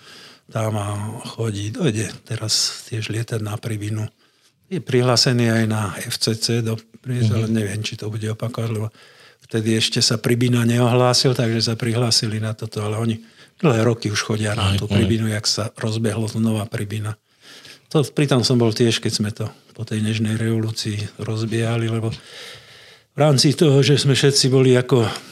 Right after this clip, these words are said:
Speaker 1: neboli celkom zorientovaní, netušili, čo bude, nevedeli poriadne, tak, e, sa nám podarilo udržať len, e, dvoje súťaže, tie dvojsadlovky, čo
Speaker 2: Áno,
Speaker 1: sme už
Speaker 2: pätnástka.
Speaker 1: spomínali,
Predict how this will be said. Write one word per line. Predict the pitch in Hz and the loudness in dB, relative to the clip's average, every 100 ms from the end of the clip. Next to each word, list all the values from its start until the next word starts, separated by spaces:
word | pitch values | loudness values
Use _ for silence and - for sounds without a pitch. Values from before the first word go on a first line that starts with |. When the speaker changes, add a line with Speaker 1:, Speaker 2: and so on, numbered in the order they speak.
| - | -4
Speaker 1:
neboli | 120 117 120 | 0 2 2
celkom | 120 131 123 127 | 2 2 4 4
zorientovaní, | 113 123 127 120 127 123 123 123 | 4 6 6 4 2 4 4 4
netušili, | 117 113 123 - 120 | 2 0 -4 -2 -4
čo | - 117 | -2 0
bude, | 113 120 | 0 0
nevedeli | 117 113 113 113 117 107 - - - - - _ | 0 0 -2 -2 -2 -4 -8 -20 -20 -20 -20 _
poriadne, | - 120 123 120 123 | -4 0 2 4 2
tak, | 120 113 - | 0 -4 -6
e, | 127 120 | -6 -2
sa | - | 0
nám | 120 110 | 2 0
podarilo | 127 127 123 120 | 0 0 2 0
udržať | 117 123 117 117 | 0 0 0 0
len, | 117 110 104 | 0 -2 -4
e, | - - - 123 113 117 | -6 -12 -6 -2 -2 -2
dvoje | 120 117 120 107 | -4 -2 0 0
súťaže, | - 110 - 117 117 117 127 139 - _ | 0 -2 -2 -2 0 0 0 0 -2 _
tie | 113 | -4
dvojsadlovky, | 104 101 104 110 110 113 123 - 160 147 | -2 -4 -4 -2 -2 -2 -2 -2 -2 -2
čo | 87 | -4
Speaker 2:
Áno, | 85 | -4
Speaker 1:
sme | 87 135 | 0 0
už | 135 | 0
Speaker 2:
pätnástka. | 98 | 0
Speaker 1:
spomínali, | 127 135 143 147 165 | 0 2 2 2 2